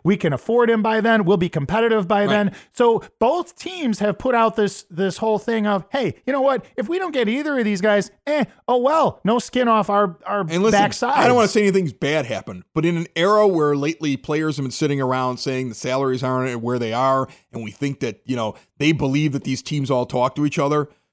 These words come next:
Speaker 2: you don't think these two general managers, you don't think there's a possibility, I'm not saying it's happened, but you don't think there's a possibility where they haven't had a conversation like, "Well, what are you gonna do?"
Speaker 1: Oh, the Phillies and, and
Speaker 2: Yeah.
Speaker 1: Hahn?
Speaker 2: "What are you
Speaker 1: Oh,
Speaker 2: gonna
Speaker 1: I'm
Speaker 2: do?"
Speaker 1: sure there
Speaker 2: "Well,
Speaker 1: has been.
Speaker 2: we prefer Machado." "Well, we prefer Harper."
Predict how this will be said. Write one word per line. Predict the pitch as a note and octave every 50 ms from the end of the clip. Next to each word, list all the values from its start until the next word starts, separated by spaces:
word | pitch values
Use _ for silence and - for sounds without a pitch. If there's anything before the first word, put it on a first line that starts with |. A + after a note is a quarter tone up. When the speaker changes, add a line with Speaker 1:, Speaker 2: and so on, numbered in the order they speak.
| _ _ _
Speaker 2:
you | D3 F#3+ C4
don't | C#4 C4+ B3 -
think | - D#4 A3+ -
these | - G#3+ G#3 -
two | - F3+ G3 F3+
general | - E3+ F3+ F3+ F#3 E3
managers, | C#3+ C3 B2+ C#3 C#3 C#3 C3+ D3 D3 C#3 -
you | - A#3+
don't | A#3+ B3 -
think | C4 F#3+
there's | - G3 F3+
a | D#3
possibility, | - - - F3+ F3+ E3+ - F3+ C#3+ D#3 C3 A#2 A#2
I'm | C3
not | E3+ G#3+ A3+ -
saying | C4 A#3+ A#3 G#3+
it's | F#3+ D#3+
happened, | F#3 D3 B2 A2+
but | B2 F#3
you | C4+
don't | D#4 C#4+ A3
think | C#4+ G3
there's | A3 G3 E3
a | -
possibility | - - - G3 A3+ G#3+ - G3+ E3+ F#3+ F#3 E3 C3 G#2+ F#2 - - - _ _ _
where | - C#3+
they | D#3+ G3
haven't | G#3+ G3+ G3 G3
had | G3 F#3
a | D#3
conversation | - E3 E3+ E3+ D#3+ D3+ - D#3+ D3+ D3+ D3+ - D#3
like, | C#3+ C3+ B2+ A#2+ - - _ _ _ _ _
"Well, | - C3+ C#3+
what | D#3+ F#3 F3
are |
you | E3+ E3+ D#3+
gonna | C3 G#2+ F2+ F#2
do?" | - A2+ F#2 E2 -
Speaker 1:
Oh, | - A3 G#3
the | G3 G3
Phillies | - - A3 A3+ A#3+ A#3 A3+ G3+ G3
and, | G#3+ G#3 G3+
and | F3+ F#3 G3+
Speaker 2:
Yeah. | -
Speaker 1:
Hahn? | - F3+ F#3 F#3+ A3 C#4+ D#4+ D#4
Speaker 2:
"What | F#3 A#3 A3+
are | A3
you | A3 G#3+
Speaker 1:
Oh, | F#3+
Speaker 2:
gonna | - G#3
Speaker 1:
I'm | F#3+ F3
Speaker 2:
do?" | B2
Speaker 1:
sure | - - D4+ E4+ D#4+
there | G#3+ D#3+ C3+ D#3+
Speaker 2:
"Well, | G3 G#3 G#3 G3
Speaker 1:
has | E3+ -
been. | - - - E3
Speaker 2:
we | F#3+ A3 A#3 G#3
prefer | - A3 G3 - G3 F3+
Machado." | E3 D#3 C#3+ - F3+ F#3+ E3+ C3+ G#2 D#2+ -
"Well, | C3 F3+ A#3+
we | D4+ D#4
prefer | - - - - F3 D3+
Harper." | B2 G3+ A3+ F#3+ - G2+